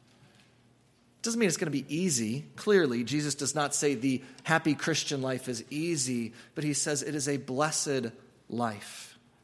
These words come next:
That the benefits seem upside down, and yet it's realizing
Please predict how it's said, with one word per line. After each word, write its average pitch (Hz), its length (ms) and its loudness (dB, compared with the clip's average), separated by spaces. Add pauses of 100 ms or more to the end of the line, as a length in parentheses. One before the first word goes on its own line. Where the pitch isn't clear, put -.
(800)
That 139 80 -8
the 147 80 -2
benefits 185 440 4
seem 185 360 4
upside 156 580 2
down, 160 380 2
and 143 120 -2
yet 165 120 2
it's 160 200 -2
realizing 170 580 4